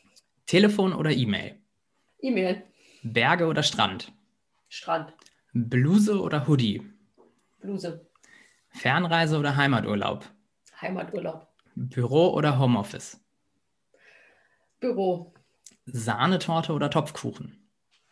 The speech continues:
Speaker 2: Topfkuchen.
Speaker 1: Sehr gut. Anke, kommen wir erstmal kurz zu dir. Du bist ja schon ziemlich lange an der Uni tätig. Ähm, erzähl uns doch mal kurz, wer du so bist, ähm, wie du hier gelandet bist und was dich so antreibt.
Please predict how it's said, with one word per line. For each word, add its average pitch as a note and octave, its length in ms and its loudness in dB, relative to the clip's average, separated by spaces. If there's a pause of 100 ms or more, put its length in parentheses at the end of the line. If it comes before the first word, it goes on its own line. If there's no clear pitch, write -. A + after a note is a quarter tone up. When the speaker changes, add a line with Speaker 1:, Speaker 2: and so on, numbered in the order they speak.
(280)
Speaker 2:
Topfkuchen. F3+ 560 -8 (1080)
Speaker 1:
Sehr B2+ 260 0
gut. G#2 440 -4 (800)
Anke, D3 220 2
kommen D3+ 160 4
wir E3 60 4
erstmal D#3+ 200 2
kurz - 360 0
zu - 180 -6
dir. A#2+ 380 0 (380)
Du D3+ 100 0
bist E3 180 -4
ja D#3+ 80 4
schon C3 960 2
ziemlich C3 240 0
lange F#3 300 4
an D3 160 2
der C3+ 120 2
Uni G#3 220 8
tätig. E3+ 640 0
Ähm, C3 300 0
erzähl C3 280 0
uns F3+ 140 -4
doch D3 100 -6
mal C#3 120 0
kurz, C3+ 300 -2 (440)
wer C#3 180 2
du C3 280 2
so A#2 160 -4
bist, G3+ 500 0
ähm, C3+ 380 0
wie B2+ 80 2
du C3 80 2
hier C3 120 2
gelandet C3 440 0
bist B2+ 340 -2
und A#2+ 200 0
was A#2+ 120 -2
dich - 160 -8
so - 80 -8
antreibt. - 680 -6